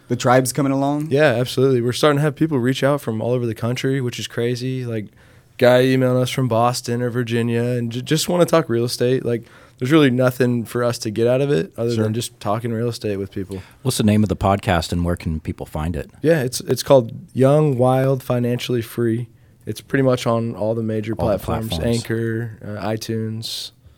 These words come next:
Speaker 3: Okay.
Speaker 2: Overcast. Yeah.
Speaker 3: Cool.
Speaker 1: You gonna, you gonna tune in?
Speaker 3: Absolutely.
Speaker 1: I am.
Speaker 2: Cool.
Speaker 1: I
Speaker 2: Yeah.
Speaker 1: absolutely
Speaker 3: I always
Speaker 1: am.
Speaker 3: like checking out what other people are doing
Speaker 1: Absolutely,
Speaker 3: with their
Speaker 1: dude.
Speaker 3: podcasts. Uh,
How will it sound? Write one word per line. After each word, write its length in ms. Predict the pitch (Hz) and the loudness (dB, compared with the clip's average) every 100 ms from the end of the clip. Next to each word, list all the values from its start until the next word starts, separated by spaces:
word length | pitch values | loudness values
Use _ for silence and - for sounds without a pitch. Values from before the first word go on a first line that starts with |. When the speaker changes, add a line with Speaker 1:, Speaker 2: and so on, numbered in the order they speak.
| _ _ - | _ _ -16
Speaker 3:
Okay. 140 | - 90 | -8 -6
Speaker 2:
Overcast. 800 | 117 113 110 107 107 110 - - - | -4 -4 -4 -6 -6 -8 -12 -16 -16
Yeah. 240 | 107 101 113 _ | -14 -14 -16 _
Speaker 3:
Cool. 300 | - - 92 - _ _ _ | -16 -12 -12 -14 _ _ _
Speaker 1:
You 160 | 117 117 | -4 -2
gonna, 140 | 98 92 | -4 -6
you 120 | 104 | -6
gonna 140 | 104 95 | -6 -6
tune 180 | 107 107 | -4 -4
in? 320 | 123 131 - - - - | -4 -6 -12 -16 -14 -8
Speaker 3:
Absolutely. 640 | 113 - 151 196 - 78 | -8 -4 -2 -2 -2 2
Speaker 1:
I 120 | 165 | 4
am. 320 | 120 104 98 - - - | 4 0 -4 -12 -20 -8
Speaker 2:
Cool. 260 | - 156 220 - | 0 2 2 4
Speaker 1:
I 120 | 139 | 6
Speaker 2:
Yeah. 60 | 131 | 6
Speaker 1:
absolutely 140 | 110 | 6
Speaker 3:
I 60 | 127 | 6
always 180 | 147 123 | 6 6
Speaker 1:
am. 40 | |
Speaker 3:
like 120 | 117 107 | 4 4
checking 280 | 117 107 | 0 2
out 160 | 101 85 | 2 2
what 120 | 92 | 2
other 160 | 92 92 | 0 0
people 340 | - 90 87 | -4 -4 -4
are 80 | 85 | -4
doing 400 | 78 85 78 76 - | -6 -6 -6 -8 -8
Speaker 1:
Absolutely, 140 | 98 85 - - | -6 -6 -4 -4
Speaker 3:
with 100 | - | -2
their 120 | - | -4
Speaker 1:
dude. 80 | 120 | -4
Speaker 3:
podcasts. 460 | 85 80 - - 82 | -6 -6 -10 -10 -8
Uh, 180 | 73 | -6